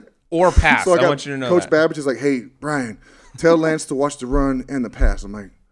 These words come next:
Speaker 1: "No shit."
Speaker 2: <laughs>
Speaker 1: Every single play we watch for that. Uh, but, um, yeah, so I'm trying to get everybody back in the huddle. And then when I say, "All right, over cover two, ready? Break." "Lack, what was the call? Hey, Brian,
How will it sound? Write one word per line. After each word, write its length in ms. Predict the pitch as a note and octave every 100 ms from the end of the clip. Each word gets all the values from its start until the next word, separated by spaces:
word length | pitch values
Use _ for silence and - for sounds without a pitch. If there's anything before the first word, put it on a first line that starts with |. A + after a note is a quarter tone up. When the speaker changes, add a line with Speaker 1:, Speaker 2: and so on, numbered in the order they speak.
| _ _
Speaker 1:
"No 220 | F#2+ A2+ D#3+
shit." 460 | - - C#3 G2 -
Speaker 2:
<laughs> 100 | -
Speaker 1:
Every 440 | G3 C#3+ D3+ E3 F#3
single 300 | F3+ F3+ E3+
play 260 | F3 E3
we 100 | C#3+
watch 280 | C#3 C3 B2
for 100 | A#2+
that. 300 | G#2+ G#2 F2+ _
Uh, 240 | B2 A#2 A2 A2+
but, 160 | B2+
um, 240 | B2 A#2+ A2 - _ _
yeah, 120 | G3 D3
so 120 | E3+
I'm 60 |
trying 160 | F#3 G3
to 40 |
get 100 | D#3+
everybody 360 | D#3 D#3+ D3+ D3+
back 220 | D3 D3
in 60 | C#3
the 60 | B2+
huddle. 360 | D3 B2+ A#2+ _ _ _
And 160 | B2
then 120 | C#3+ C#3
when 100 | C#3
I 40 |
say, 180 | C#3+ C3
"All 160 | C3 C#3
right, 160 | A#2+ - _ _ _ _ _ _ _ _
over 220 | D3 D3+
cover 240 | D#3 D#3+ C#3
two, 180 | - A#2
ready? 200 | C3+ D#3+ - - - _
Break." 240 | C3+ B2 - _ _ _ _ _ _ _ _ _ _ _ _
"Lack, 240 | C#3 C3
what 120 | C#3 C#3+
was 80 |
the 60 | D#3
call? 400 | G3+ G#3+ B3 _ _
Hey, 240 | F3 D3+ B2+ - - - _
Brian, 340 | F3 F3 A#2